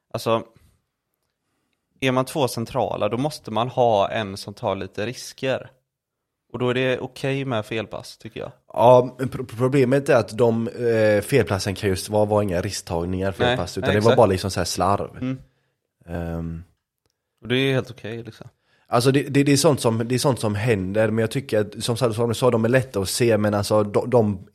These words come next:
Speaker 2: bra prestationerna han gjorde var så bra att, att det kvittar, att det
Speaker 1: Mm.
Speaker 2: ger, det blir mer än plus.
Speaker 1: Exakt.
Speaker 2: Han går pl-, han går mer än, han går inte plus minus noll,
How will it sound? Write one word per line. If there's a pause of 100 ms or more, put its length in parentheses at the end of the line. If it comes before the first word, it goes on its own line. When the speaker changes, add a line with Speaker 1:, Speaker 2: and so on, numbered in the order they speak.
Speaker 2:
bra
prestationerna
han
gjorde (400)
var
så
bra (160)
att, (760)
att
det
kvittar,
att
det
Speaker 1:
Mm.
Speaker 2:
ger, (220)
det (260)
blir
mer
än
plus.
Speaker 1:
Exakt.
Speaker 2:
Han
går
pl-,
han
går
mer
än,
han
går
inte
plus
minus
noll,